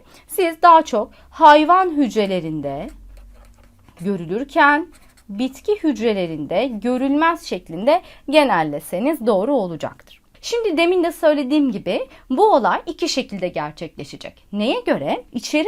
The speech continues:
alınan besinin çeşidine göre. İçeri aldığımız besin katı bir madde de olabilir, sıvı bir madde de olabilir. İşte buradaki katı ve sıvı maddenin alım şekli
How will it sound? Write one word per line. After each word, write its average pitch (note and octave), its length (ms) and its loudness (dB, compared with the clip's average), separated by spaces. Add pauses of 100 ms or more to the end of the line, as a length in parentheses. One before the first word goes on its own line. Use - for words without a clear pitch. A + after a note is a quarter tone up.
alınan D4+ 540 0
besinin C4+ 420 -4
çeşidine G3 540 -4
göre. C3+ 340 -14
İçeri D#4+ 320 0
aldığımız E4 520 2
besin F3+ 340 -6
katı G3 340 -10
bir E4+ 140 0
madde D#4+ 420 0
de D#4 60 -2
olabilir, D#4 560 -2 (240)
sıvı C#4+ 400 -2
bir E4+ 140 -2
madde A#3+ 440 -2
de E3 40 -4
olabilir. C3+ 460 -12 (240)
İşte E4 340 -6
buradaki F#4 480 -8
katı C#4 360 -6
ve F#4 120 -4
sıvı E4 340 -6
maddenin A3 600 -6
alım C#4+ 460 -6
şekli G#3+ 560 -6